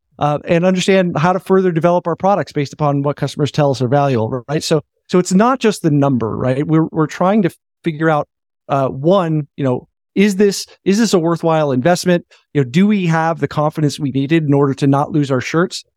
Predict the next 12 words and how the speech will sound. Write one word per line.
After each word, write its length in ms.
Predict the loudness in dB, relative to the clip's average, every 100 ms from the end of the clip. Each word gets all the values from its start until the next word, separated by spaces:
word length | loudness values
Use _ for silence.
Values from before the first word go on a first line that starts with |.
| _
Uh, 120 | -4 0
and 140 | 0
also, 460 | 0 2 2 2 -2
how 220 | -4 -2
does 120 | 0 -2
this 180 | -2
influence, 560 | -6 -4 0 0 -2 -8
you 160 | -4 -4
know, 80 |
future, 460 | -2 -2 -2 -4 -6 _
future 320 | -6 -2 -2
investment 500 | 0 0 0 -2 -4